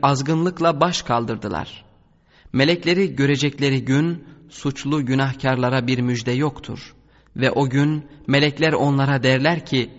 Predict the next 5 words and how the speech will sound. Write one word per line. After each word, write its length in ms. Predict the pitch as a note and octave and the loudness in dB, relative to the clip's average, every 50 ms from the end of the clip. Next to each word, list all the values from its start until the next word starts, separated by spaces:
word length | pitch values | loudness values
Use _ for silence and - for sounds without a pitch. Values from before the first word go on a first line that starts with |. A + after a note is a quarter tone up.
| - - - - - _ _ _ | -20 -20 -20 -20 -20 _ _ _
'Size 460 | - - C#3 C#3 C3 D3+ D3 C#3+ - - | -8 -4 -4 0 2 2 2 2 0 -2
sevinçli 520 | - - C#3+ C#3 C#3 C#3 C3+ - - C#3+ | -4 -2 0 2 2 2 0 -2 -2 -2
haber 400 | C#3 C3 B2+ A#2 B2 B2 A#2+ A#2 A#2+ - | 0 0 0 0 0 0 -2 -4 -6 -6
yasaktır, 760 | - A#2+ B2 - - C3+ B2+ - - - - - - - - _ _ _ _ _ _ - | -6 -4 -4 -4 -4 -6 -6 -8 -10 -16 -16 -16 -16 -18 -20 _ _ _ _ _ _ -12
yasak.'" 460 | A#2 A#2+ - - G2+ - - - | -10 -8 -8 -8 -8 -10 -10 -14